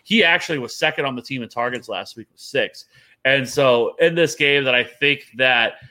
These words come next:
has a little bit of shootout upside, I don't think it's gonna be like some, you know, you know, monster nuclear game,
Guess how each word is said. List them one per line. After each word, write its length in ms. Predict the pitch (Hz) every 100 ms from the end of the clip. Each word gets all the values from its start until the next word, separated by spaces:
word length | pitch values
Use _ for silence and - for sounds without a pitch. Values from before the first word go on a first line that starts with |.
| -
has 240 | 190 190
a 60 | 165
little 340 | 127 151 180
bit 120 | 190
of 120 | 190 156
shootout 360 | 202 190 185
upside, 240 | 185 190 156
I 100 | 180
don't 100 | 165
think 160 | 156
it's 80 | 143
gonna 180 | 151 135
be 200 | 135 135
like 180 | 123 -
some, 280 | 135 113 -
you 80 | 123
know, 240 | 110 104 _ -
you 100 | 117
know, 100 | 101
monster 420 | 117 117 - 110
nuclear 400 | 120 120 117 101
game, 380 | 131 131 113